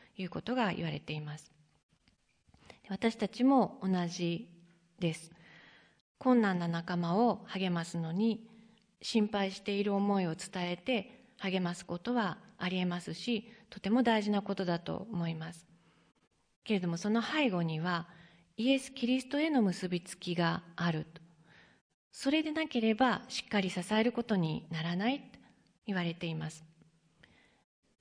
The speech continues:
イエス・キリストに共に結びつき、共に主に結びついた交わりを形作ろう。そして、あなたは困難な状況にあるかもしれないけれども、共に主に従おうと。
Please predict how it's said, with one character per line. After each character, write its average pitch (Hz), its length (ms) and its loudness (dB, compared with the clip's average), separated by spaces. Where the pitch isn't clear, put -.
イ 240 140 2
エ 277 60 4
ス・ - 140 -6
キ 233 140 0
リ 247 100 2
ス 247 80 -14
ト 269 100 0
に 247 120 2
共 220 280 6
に - 520 0
結 202 240 0
び 226 140 2
つ - 160 -10
き、 - 360 -4
共 220 280 4
に 311 300 0
主 - 180 0
に 202 100 4
結 185 260 0
び 277 120 0
つ 330 140 0
い 311 100 2
た 196 320 2
交 180 220 0
わ 180 80 4
り 175 140 -2
を 170 80 -2
形 180 400 -6
作 185 220 -4
ろ 170 140 2
う。 - 60 -6
そ 262 140 -6
し - 60 -10
て、 - 80 0
あ 233 60 6
な 277 140 6
た 285 120 2
は 240 60 2
困 311 280 0
難 285 120 2
な 226 120 4
状 214 120 0
況 208 160 -2
に 208 80 2
あ 226 60 4
る 226 100 2
か 214 100 0
も 190 120 2
し 190 140 -6
れ 185 100 2
な 185 160 2
い 185 80 0
け 180 100 -2
れ 165 80 0
ど 165 120 -4
も、 208 260 2
共 190 280 2
に 262 120 4
主 240 140 2
に 190 80 2
従 180 300 2
お 190 160 6
う - 120 0
と。 - 80 -16